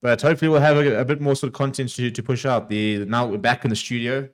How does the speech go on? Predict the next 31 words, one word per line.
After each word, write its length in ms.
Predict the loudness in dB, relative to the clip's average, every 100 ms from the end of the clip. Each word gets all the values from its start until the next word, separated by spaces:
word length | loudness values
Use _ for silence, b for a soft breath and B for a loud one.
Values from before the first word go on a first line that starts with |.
| _ _ -16
Um, 280 | -16 -16
I 60 | -18
think 300 | -16 -16 -14
that 100 | -14
we've 120 | -12
got 160 | -10 -10
a 40 |
bit 100 | -8
of, 200 | -8 -8
uh, 120 | -8 -8
momentum, 520 | -4 -2 -2 -4 -8
so 140 | -8
hopefully 300 | -8 -8 -8
we'll 60 | -8
try 160 | -6
and 80 | -4
do 60 | -6
a 40 |
couple 240 | -8 -10 -10
of 120 | -10
challenges 340 | -10 -8 -8
and 100 | -8
get 100 | -12
some 120 | -12 -10
stuff 260 | -10 -8
on 140 | -8 -8
the 80 |
young 180 | -6 -4 -4
YouTube 340 | -6 -8 -6
going. 400 | -2 -2 -2 -8 B B B B _ _
Um, 580 | -4 -2 -2 -4 -6